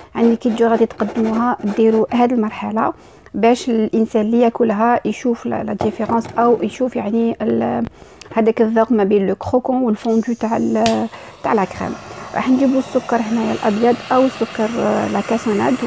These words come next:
او ال-، يعني السكر البني اللي هو لو سكر رو، ثاني يعطي واحد الذوق شباب بزاف. راح نجيبوا الشاليمو تاعنا وراح نحرقوا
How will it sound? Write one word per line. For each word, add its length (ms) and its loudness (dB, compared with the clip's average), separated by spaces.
او 80 4
ال-، 460 2
يعني 320 0
السكر 340 -4
البني 500 4
اللي 200 2
هو 140 2
لو 120 2
سكر 360 -4
رو، 140 6
ثاني 260 4
يعطي 260 0
واحد 200 -2
الذوق 340 -4
شباب 260 0
بزاف. 440 -2
راح 140 2
نجيبوا 320 4
الشاليمو 480 2
تاعنا 440 2
وراح 220 0
نحرقوا 520 2